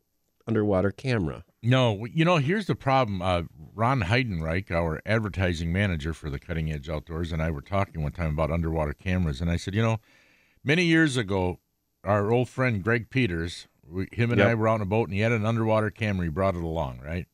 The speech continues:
Speaker 2: And the thing was is that we spent more time watching that stupid thing than actually fishing, 'cause it's so darn interesting, you know? It, I mean, it, it really is. And I, I
Speaker 1: I
Speaker 2: told him, "Greg, don't ever bring that damn thing in the boat again."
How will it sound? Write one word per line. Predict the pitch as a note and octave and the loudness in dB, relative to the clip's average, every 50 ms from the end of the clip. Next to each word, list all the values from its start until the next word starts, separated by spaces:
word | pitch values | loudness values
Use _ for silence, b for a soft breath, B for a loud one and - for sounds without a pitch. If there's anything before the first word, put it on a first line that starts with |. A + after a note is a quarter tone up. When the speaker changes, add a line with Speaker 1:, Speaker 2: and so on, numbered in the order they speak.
| _ b b b b b b b b b b b b b b - | _ b b b b b b b b b b b b b b 0
Speaker 2:
And | C#3+ D#3 D#3 | 2 2 2
the | D3 | 2
thing | - - G#3+ A#3 A3 F#3+ | 2 0 0 0 0 2
was | F#3 G3 G3 F3 | 2 2 2 2
is | E3 C3+ A2+ | 0 0 2
that | C#3 C3+ B2 - | 2 2 0 0
we | - D#3+ G#3+ | 0 0 0
spent | - - - F3+ E3 D3+ B2 | -2 -2 0 0 0 0 2
more | C3+ C#3+ F3 G#3 | 2 2 2 0
time | F3 - E3+ F3+ F3 E3 C#3+ | 0 0 0 2 2 2 2
watching | B2+ C3 C#3+ F3+ E3+ - C#3+ C3 | 2 2 2 0 0 0 0 0
that | C#3 D#3+ F#3+ - | 2 2 0 0
stupid | - - - G3 A3 G#3 - G3 C#3 - | -4 -2 -2 -2 0 0 0 -2 0 0
thing | E3 D#3+ D#3 D#3+ | 0 0 0 0
than | E3 E3 | 0 0
actually | D#3+ E3 F#3 E3+ - - F#3+ G3 F#3+ | 0 0 0 0 0 0 0 0 0
fishing, | - - B3 C4+ C4 - - C#3+ G2+ D2+ B1 - b b b b b b b b | 0 0 0 2 2 4 2 2 0 -2 -4 -8 b b b b b b b b
'cause | - F3+ F3+ D#3+ | 0 0 2 2
it's | F3+ D#3 - | 0 0 -2
so | - - - G3 G3 G3 G#3+ | -4 -4 0 2 2 2 2
darn | F3 D3 F3 E3 E3+ F3+ F#3+ G3 | 0 0 0 2 2 2 2 2
interesting, | G3+ A3+ B3+ C4 A3+ D#3+ B2 G2+ F#2 - - G#2+ F2+ E2 F2 | 2 2 4 4 4 4 2 2 0 -2 -4 -4 -2 -2 0
you | G2 | 0
know? | G#2 G#2 A2 C#3 F#3 G3 F3+ - _ _ _ _ | 2 2 2 2 0 -2 -6 -12 _ _ _ _
It, | - D#3 D#3+ B2+ | -2 0 0 0
I | D3 D#3 | 0 0
mean, | D3+ D#3 D3+ D3 C3+ - - | 0 0 0 -2 -4 -8 -8
it, | - A2+ D3+ B2+ | -6 -6 -4 0
it | - D#3 D3+ B2+ | 2 2 2 2
really | C#3 D3 E3+ F#3 F3+ E3+ F3+ | 4 2 4 4 4 2 2
is. | G#3 G#3 D3 - | 2 2 0 0
And | - D3 D3+ | 0 2 4
I, | F3+ D#3 D#3 A#3+ | 4 4 4 4
I | A#3 A#3 A3+ B3 A#3+ A#3 A3+ | 2 2 2 0 -2 0 0
Speaker 1:
I | F3 F#3 | 2 2
Speaker 2:
told | - G#3 G#3+ G#3+ G#3 | 4 4 4 4 4
him, | G3+ F3+ D3+ B2 | 2 0 -2 0
"Greg, | A2+ F3+ G3 G#3 G#3+ F3+ D#3+ | 0 2 2 2 0 -2 -2
don't | D3+ E3+ F3 | -2 0 2
ever | F#3+ A3 G3+ G3 | 2 2 2 0
bring | E3+ E3 F#3 F#3 | 0 0 0 0
that | F3 D#3 C3 | 0 0 0
damn | A2+ D3+ D#3 D#3 C3+ | 0 0 0 0 0
thing | - D#3 D#3 D#3 | 0 0 0 0
in | C#3 | 0
the | A#2+ | 0
boat | G#2 G2+ B2+ B2+ B2+ A#2 | 0 2 2 2 2 0
again." | F#2+ D#2+ G#2+ G#2 F2+ D#2 C2+ | -2 0 0 0 0 -2 -4